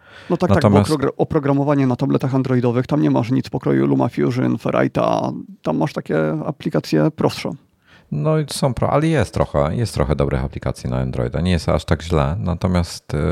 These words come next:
Speaker 2: natomiast no, na iPadzie też świetnie nie jest, umówmy się.
Speaker 1: Mhm.
Speaker 2: E, ale myślę,
Speaker 1: No
Speaker 2: że
Speaker 1: to,
Speaker 2: dzisiaj
Speaker 1: że, to, że Final
Speaker 2: wolę
Speaker 1: Cut'a do dzisiaj nie ma, to jest,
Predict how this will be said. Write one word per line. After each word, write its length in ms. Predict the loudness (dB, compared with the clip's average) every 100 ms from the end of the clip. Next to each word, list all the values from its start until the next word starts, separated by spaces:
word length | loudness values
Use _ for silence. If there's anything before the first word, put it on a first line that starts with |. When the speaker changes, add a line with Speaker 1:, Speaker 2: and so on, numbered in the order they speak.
| 0 -2 -4 -4
Speaker 2:
natomiast 840 | -4 -2 -2 -2 -8 -18 -18 -20 -20 _ _ -4
no, 80 |
na 100 | 0
iPadzie 280 | 2 0 0
też 140 | -2 -2
świetnie 380 | 0 -2 0
nie 100 | -2
jest, 220 | -2 0 2
umówmy 320 | 2 0 -8
się. 140 | -8 -16 _ _ -20 -20 -20 -20 -20 -2
Speaker 1:
Mhm. 240 | 2 2 -2 -8 -6 -2
Speaker 2:
E, 220 | 2 0
ale 240 | 0 0 2
myślę, 300 | 0 0 2
Speaker 1:
No 80 | 2
Speaker 2:
że 60 |
Speaker 1:
to, 100 | 4
Speaker 2:
dzisiaj 280 | 4 4 2
Speaker 1:
że, 60 | 0
to, 140 | 0
że 80 | 0
Final 200 | 2 4
Speaker 2:
wolę 140 | 4
Speaker 1:
Cut'a 200 | 4 2
do 100 | 0
dzisiaj 240 | 0 0 0
nie 100 | 0
ma, 140 | 0
to 140 | 0 0
jest, 540 | 0 -4 -14 -14